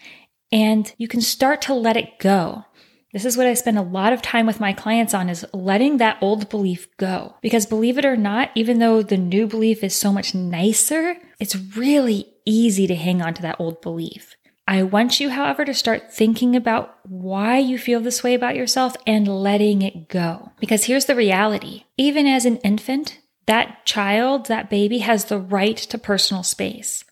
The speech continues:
Even as an infant, that baby has the right to cry or squirm or turn their head away if they do not want to interact with somebody. An infant has the right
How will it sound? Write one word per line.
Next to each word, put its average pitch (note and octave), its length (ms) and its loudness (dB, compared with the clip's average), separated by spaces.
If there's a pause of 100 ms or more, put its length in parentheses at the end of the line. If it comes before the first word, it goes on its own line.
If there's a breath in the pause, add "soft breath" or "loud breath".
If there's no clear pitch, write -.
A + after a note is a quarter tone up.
Even D#4 300 4
as C4+ 180 4
an A3 120 2
infant, A#3 540 -2
that - 220 -2
baby A#3 300 2
has A3 260 -2
the G#3 140 0
right G3+ 480 -4 (380 loud breath)
to G3 340 0 (200 loud breath)
cry A3 640 0
or F3+ 120 0
squirm G#3+ 600 0
or F3+ 60 -6
turn A#3+ 280 0
their A3+ 140 2
head G#3+ 200 -2
away G3 400 2
if F#3 160 -6
they A3 200 4
do A3+ 100 0
not G#3+ 180 2
want F#3+ 140 0
to - 100 -4
interact G3 400 2
with F3+ 120 -2
somebody. E3+ 580 -4 (180)
An A#3 140 4 (100)
infant C#4 520 2
has B3 340 0
the A#3+ 120 2
right G#3+ 460 -2